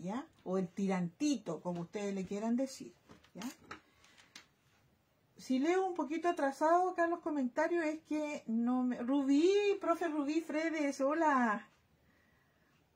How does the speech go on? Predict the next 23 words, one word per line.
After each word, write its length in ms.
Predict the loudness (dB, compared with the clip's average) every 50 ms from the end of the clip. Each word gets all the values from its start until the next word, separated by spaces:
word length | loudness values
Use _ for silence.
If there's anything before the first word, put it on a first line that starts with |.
| _ _ _
Eso, 420 | -4 -2 0 0 0 -2 -2 -2 -2
está 220 | 0 0 0 0
trabajando 500 | 2 0 0 0 -2 -2 -2 0 0 -2
junto 320 | -2 -2 -4 -4 -4 -4
conmigo 380 | -2 -2 -2 0 0 0 0 2
la 100 | 2 0
Rosita 340 | 0 -2 -4 -2 -2 -2 -2
María. 360 | -2 -2 -4 -4 -8 -10 -12 -18 _ _ _ _ _ _ _ _ _ _ _ _ _ _ _ _ _ _ _ _ _ _ _ _ _ _ _ _ -8
No, 300 | -4 0 2 2 2 2
no, 160 | 2 0 0
no, 180 | 0 0 0 2
tranquilo, 500 | 2 0 0 0 0 0 2 2 2 2
Moni 280 | 2 0 0 -2 -2
Pinto, 360 | -2 0 0 0 0 2 2 4
de 80 | 4
a 80 | 2 2
poquito 500 | 0 -2 -4 0 0 0 0 2 0 0
van 200 | 0 0 0 -2
compartiendo, 720 | -2 -2 0 2 2 0 2 4 4 4 4 4 2 -2
de 140 | -2 -4 -6
a 60 | -4
poquito, 560 | -2 -2 -2 0 2 2 2 2 2 -2 -4
recuerden. 640 | -2 -4 -4 -2 0 2 2 2 0 -2 -6 -8